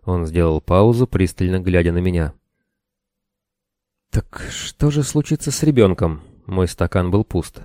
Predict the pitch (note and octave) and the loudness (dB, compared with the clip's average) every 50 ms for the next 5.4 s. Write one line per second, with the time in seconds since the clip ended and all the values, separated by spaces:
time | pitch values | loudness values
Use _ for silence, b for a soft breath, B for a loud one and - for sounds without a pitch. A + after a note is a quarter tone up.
0 | - - - D3+ C#3+ A#2+ - G#2 F#2 F#2 F2+ E2+ F2+ F2 E2+ E2 D#2 - D#2+ - | -20 -12 -6 0 0 2 4 4 4 4 4 4 4 4 4 2 0 -2 -6 -8
1 | - - G#2 C3 D#3+ D#3+ D#3+ D#3+ C3 G2 F2+ F2 - - - G#2 B2 D3 D#3 D#3 | -4 -2 -2 -2 -2 -2 -4 -4 -2 0 -2 -2 -2 -2 -2 -2 -2 0 0 -2
2 | C3+ - - - - F2+ E2+ - - F2 F2 E2+ F2+ F2 F2 E2+ E2+ E2 D2+ E2+ | -2 -4 -4 -4 -2 -2 -2 0 0 0 2 2 2 2 4 4 4 2 0 -2
3 | - _ _ _ _ _ _ _ _ - - A2+ G2+ F2 D#2+ D#2 F2 F#2 F#2 F#2+ | -6 _ _ _ _ _ _ _ _ -10 -6 -6 -4 -4 -4 -2 0 0 2 2
4 | F2+ F#2 F2 F2 F2 E2 D#2+ - - - G2+ G2+ G2+ G2 F#2 F2 - - F2+ E2+ | 4 4 4 4 2 0 0 -4 -8 -6 -4 -2 0 0 0 0 -2 -2 -2 0
5 | E2 D2+ - D#2+ - - - | 0 -2 -2 -6 -10 -12 -20